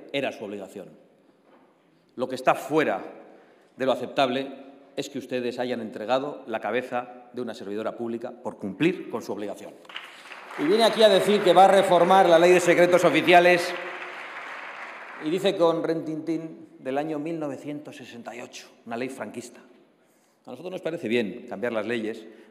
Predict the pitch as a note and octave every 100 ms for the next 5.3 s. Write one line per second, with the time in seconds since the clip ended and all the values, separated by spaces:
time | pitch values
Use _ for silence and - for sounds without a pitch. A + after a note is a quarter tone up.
0 | - A2+ A#2+ - G#2+ - G#2+ G#2 C3+ G#2+
1 | G2 F2+ - - G2+ A2 F#2+ A2+ G2+ G2
2 | G2 E3+ - - _ _ _ _ _ _
3 | _ _ _ _ - A#2+ A#2+ C3+ - F#3
4 | G#3 C#3+ - D3 B2 B2 B2+ C#3 B2+ C#3
5 | A#2 - -